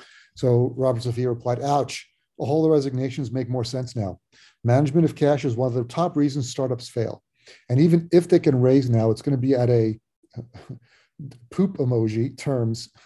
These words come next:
<laughs> "it's gonna be at a poop emoji valuation, and existing founders, investors will take a ton of dilution." Next came, uh,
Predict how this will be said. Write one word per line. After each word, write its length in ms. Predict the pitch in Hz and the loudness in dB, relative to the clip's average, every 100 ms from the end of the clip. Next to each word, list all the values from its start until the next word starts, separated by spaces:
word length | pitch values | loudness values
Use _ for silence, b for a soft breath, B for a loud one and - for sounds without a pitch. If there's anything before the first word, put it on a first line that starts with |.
| - | -20
<laughs> 280 | _ _ - | _ _ -14
"it's 220 | - - | -14 -4
gonna 180 | 185 208 | -2 2
be 140 | 180 | 2
at 100 | 165 | 2
a 60 | 135 | 2
poop 260 | - 214 | -2 -4
emoji 420 | 190 151 151 147 127 | -2 0 0 0 0
valuation, 760 | 131 127 123 123 120 104 104 b b b | 0 0 0 -2 -4 -10 -14 b b b
and 120 | 135 123 | -4 -2
existing 380 | 113 160 180 | -2 -2 -2
founders, 400 | - 147 143 143 | 0 0 0 -2
investors 420 | 120 127 120 123 - | 0 -2 -2 -10 -18
will 100 | - | -8
take 180 | 135 | -6
a 40 | 110 | -6
ton 380 | - - 139 143 | -6 2 2 2
of 100 | 120 | 0
dilution." 440 | 117 107 101 - - _ _ _ _ _ _ _ _ _ _ _ _ _ b b _ _ _ | 0 0 -2 -8 -20 _ _ _ _ _ _ _ _ _ _ _ _ _ b b _ _ _
Next 260 | 131 139 - | -2 -2 -4
came, 340 | - 139 135 131 | 0 2 2 2
uh, 320 | 127 117 | 2 4